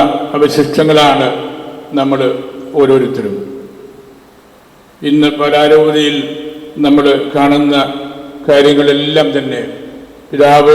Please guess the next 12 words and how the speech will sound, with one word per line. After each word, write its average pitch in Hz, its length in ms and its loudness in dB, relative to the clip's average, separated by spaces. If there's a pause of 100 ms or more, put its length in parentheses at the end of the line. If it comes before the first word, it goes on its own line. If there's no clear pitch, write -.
മുൻകൂട്ടി 151 600 2 (400)
കണ്ട് 139 400 2 (360)
പ്രാർത്ഥിച്ച് 135 680 0 (200)
ഒരുങ്ങി 139 380 4 (560)
തയ്യാറാക്കിയതാണ്. 123 760 0 (840)
മുപ്പത് 151 400 2 (800)
വർഷത്തെ 135 540 2 (800)
നേതൃത്വം 147 520 4 (880)
ഈ 147 40 2 (280)
രൂപതയെ 143 540 6 (800)
ബലവത്തായ 143 760 4 (540)
അടിത്തറയിൽ 135 640 2